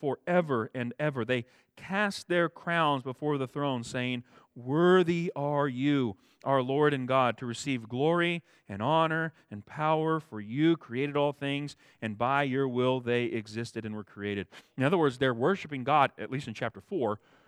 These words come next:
as creator. Chapter five, they're gonna worship him as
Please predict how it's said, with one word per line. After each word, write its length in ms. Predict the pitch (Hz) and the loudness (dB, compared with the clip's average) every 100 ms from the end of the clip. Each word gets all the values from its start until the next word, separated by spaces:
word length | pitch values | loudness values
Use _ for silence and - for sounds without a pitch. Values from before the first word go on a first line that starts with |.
| _ _ _ _ _ _ _ - | _ _ _ _ _ _ _ -14
as 100 | 117 | -12
creator. 540 | - 110 107 98 87 - _ _ _ _ _ _ _ _ _ - | -8 -4 -2 -4 -8 -16 _ _ _ _ _ _ _ _ _ -6
Chapter 260 | - 147 113 | 0 0 2
five, 400 | 156 170 135 156 | 2 4 2 0
they're 100 | 131 | -2
gonna 120 | 123 | 0
worship 280 | 117 117 113 | -2 -4 -6
him 120 | 113 | -6
as 180 | 104 | -6